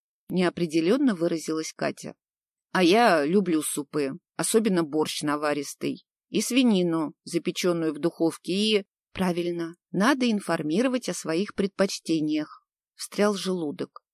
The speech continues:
"Если поженитесь, пусть знает, чем мужа кормить. Если честно, мне не очень интересны ваши вкусовые предпочтения". "Хорошо, ладно, пока опустим этот момент. В общем,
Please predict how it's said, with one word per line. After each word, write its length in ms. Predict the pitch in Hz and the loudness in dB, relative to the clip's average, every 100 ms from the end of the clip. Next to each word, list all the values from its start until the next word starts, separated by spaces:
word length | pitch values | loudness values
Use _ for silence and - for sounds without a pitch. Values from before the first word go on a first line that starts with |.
| - | -10
"Если 380 | - 240 - | 0 0 0
поженитесь, 880 | 190 170 165 269 359 247 - - - _ | -2 -2 0 2 2 2 -2 -12 -14 _
пусть 220 | 214 180 | 0 0
знает, 340 | 143 214 269 - | 2 2 2 0
чем 240 | - 202 | -2 0
мужа 320 | 180 175 160 | 0 -2 -6
кормить. 560 | - 160 147 147 - - _ _ _ - | -6 -4 -2 -6 -6 -18 _ _ _ -8
Если 380 | 185 254 254 240 | -2 0 0 -2
честно, 520 | - 339 - - 180 - | 0 0 0 -8 -10 -2
мне 360 | 185 233 320 392 - | 4 6 4 2 -2
не 180 | 240 269 | 2 4
очень 480 | 226 170 - 156 | 4 0 -2 -2
интересны 640 | 160 - 220 370 - 208 - | -2 -2 0 0 -2 -8 -8
ваши 360 | 170 247 - 202 | -2 -2 -2 -6
вкусовые 580 | - - 160 160 247 | -8 -4 -2 0 0
предпочтения". 880 | - 190 - 160 - - 143 139 147 - _ _ _ | -2 -6 -4 -6 -6 -6 -4 -4 -6 -12 _ _ _
"Хорошо, 600 | - 147 - - 123 - - | -4 -2 -2 -4 -8 -10 -6
ладно, 460 | 156 131 - 127 - | -4 -4 -6 -12 -2
пока 300 | 220 - 180 | -2 4 2
опустим 480 | - 131 - 131 135 | 2 -4 -8 -6 -6
этот 260 | 143 135 | -6 -6
момент. 360 | 147 147 135 - _ _ _ | -4 -4 -4 -8 _ _ _
В 100 | 185 | 2
общем, 400 | 240 - 185 165 | 4 4 -2 -2